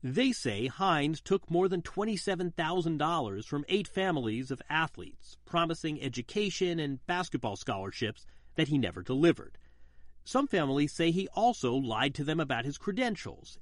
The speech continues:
and where their kids were attending school. These claims were the basis of eight charges in state court leveled against Hines. A new district attorney was elected and the charges were dropped.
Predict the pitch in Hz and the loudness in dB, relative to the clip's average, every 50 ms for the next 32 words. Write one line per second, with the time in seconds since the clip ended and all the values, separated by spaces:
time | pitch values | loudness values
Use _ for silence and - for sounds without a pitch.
0 | - - 143 139 131 120 139 156 165 156 165 165 160 - - - 226 175 151 139 | -6 -2 -2 0 2 2 4 4 4 4 2 0 -2 -2 2 4 6 6 6 4
1 | 120 127 135 135 135 - - 127 107 104 110 120 131 - - - - 226 202 143 | 0 0 0 0 0 0 -4 -6 -6 -4 -4 -6 -8 -8 -8 -4 0 2 2 2
2 | - - - - - - - - - - - - - - - - - - - 139 | 2 0 -8 -16 -20 -20 -20 -20 -20 -20 -20 -20 -20 -20 -20 -20 -12 -4 0 4
3 | 196 247 277 254 - - - 208 220 214 185 165 170 180 175 143 147 156 170 156 | 4 6 6 4 2 -4 -4 0 2 4 4 4 4 2 0 2 4 4 6 6
4 | 170 139 170 185 214 196 - - 107 113 123 - 139 143 - - - - 185 226 | 4 4 4 2 2 2 -2 -4 -4 -4 -2 -2 -4 -4 -4 -4 -4 -2 -2 -2
5 | 220 - - - - - 180 185 180 139 120 117 123 117 - 131 131 135 - - | -4 -6 -10 -8 -4 0 2 2 2 2 2 2 2 2 0 -2 -4 -4 -4 -4
6 | - 220 220 - - - - 110 110 110 - - - 151 135 151 165 143 143 135 | -2 -2 -2 -2 -4 -6 -6 -4 -4 -6 -6 -10 -4 0 2 2 2 2 0 0
7 | 151 143 147 165 160 135 - - - 95 82 78 71 65 - - - - - - | 0 0 0 -2 -2 -4 -6 -10 -8 -8 -8 -8 -10 -12 -16 -20 -20 -20 -20 -18
8 | - - - - - 156 185 269 277 233 180 220 214 - - 208 190 - 170 - | -18 -18 -8 0 4 6 8 8 8 8 6 2 0 2 0 0 2 0 0 -2
9 | - - 233 226 202 175 160 147 143 135 123 143 143 170 196 180 - - 92 87 | -4 -4 0 2 4 4 4 4 4 2 2 2 0 0 0 -2 -2 -6 -8 -8
10 | 95 - - 139 127 131 - - - 165 127 113 95 110 107 - - 139 120 - | -8 -6 -2 0 0 0 -2 -2 0 0 0 0 0 -4 -4 -4 -2 -4 -2 0
11 | 151 165 160 123 78 - - - | 0 0 2 0 -2 -6 -10 -16